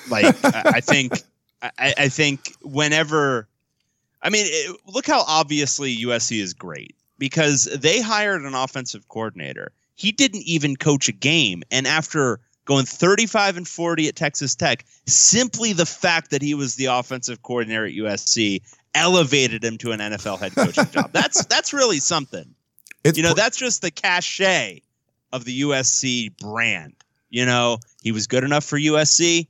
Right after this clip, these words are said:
Speaker 1: He's good enough for us. That's what the Cardinals said.
Speaker 2: I had U-, real U S C fans, like, arguing stuff like that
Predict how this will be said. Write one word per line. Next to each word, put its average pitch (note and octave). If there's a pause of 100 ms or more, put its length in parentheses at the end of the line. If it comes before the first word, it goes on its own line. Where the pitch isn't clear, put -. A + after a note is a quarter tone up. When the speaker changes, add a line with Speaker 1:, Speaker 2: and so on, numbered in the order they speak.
(160)
Speaker 1:
He's G2+
good G#2
enough F#2+
for F#2+
us. -
That's -
what A2
the A2
Cardinals E2+
said. - (320)
Speaker 2:
I C#3+
had C#3+ (220)
U-, C3+
real C#3
U D3
S C3
C C#3
fans, A2+
like, G#2
arguing C3+
stuff -
like G2+
that G2